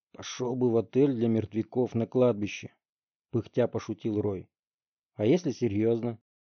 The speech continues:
Вилли закинул ноги на приборную панель. "Решил бы убедиться, дохляк я или нет". "В точку. Раз я провалился сквозь потолок и умел летать,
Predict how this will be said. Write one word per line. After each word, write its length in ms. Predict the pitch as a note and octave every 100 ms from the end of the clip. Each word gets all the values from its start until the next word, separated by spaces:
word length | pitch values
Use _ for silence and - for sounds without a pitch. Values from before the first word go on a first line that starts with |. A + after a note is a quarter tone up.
| _ _ -
Вилли 260 | A2+ F3 C#3+
закинул 400 | B2 D#3 D3 A#2+
ноги 220 | C3+ B2
на 100 | A2
приборную 480 | A2 G#2+ A2+ A2 G#2+
панель. 380 | A2 F#2+ G2 _ _ _ _ _ _ _ -
"Решил 400 | A2 G2+ C3+ C3
бы 140 | B2
убедиться, 680 | C3 C3 C3+ C3 - - - -
дохляк 520 | G#2+ G#2 A2+ C3 C#3
я 100 | G2+
или 240 | G2 G2
нет". 260 | G#2+ G#2 F#2 _ _ _ _ _ _ _ _
"В 120 | _ _ -
точку. 420 | D#3 - G2+ - _ _ _ _ _ _ _ -
Раз 280 | A#2 D3 D3+
я 80 |
провалился 540 | C#3 C3+ C#3 D3+ - A#2+
сквозь 280 | - C3+ -
потолок 500 | - A2 C#3+ C#3 A2+
и 20 |
умел 300 | A2+ C3 G#2
летать, 440 | G2 - E3+ F3